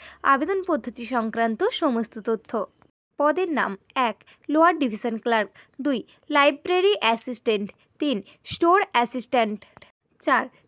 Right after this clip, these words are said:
ক্যাশিয়ার। শিক্ষাগত যোগ্যতা, উপরিক্ত সমস্ত পদে আবেদন করার জন্য প্রার্থীকে পশ্চিমবঙ্গ বোর্ড থেকে মাধ্যমিক পাশ করতে হবে। কম্পিউটার অপারেশনের প্রাথমিক জ্ঞান থাকতে হবে। যে কোনো স্বীকৃত প্রতিষ্ঠান থেকে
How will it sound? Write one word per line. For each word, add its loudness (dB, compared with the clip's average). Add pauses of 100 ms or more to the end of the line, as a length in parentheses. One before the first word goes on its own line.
(100)
ক্যাশিয়ার। -2 (760)
শিক্ষাগত 0
যোগ্যতা, 0 (140)
উপরিক্ত 4
সমস্ত 0
পদে 0
আবেদন 0
করার 2
জন্য -2
প্রার্থীকে -2
পশ্চিমবঙ্গ -4
বোর্ড 0
থেকে -2
মাধ্যমিক 0
পাশ 2
করতে 0
হবে। -2 (380)
কম্পিউটার 4
অপারেশনের 2
প্রাথমিক 0
জ্ঞান -2
থাকতে -8
হবে। -4 (300)
যে -2
কোনো 0
স্বীকৃত -4
প্রতিষ্ঠান -4
থেকে -2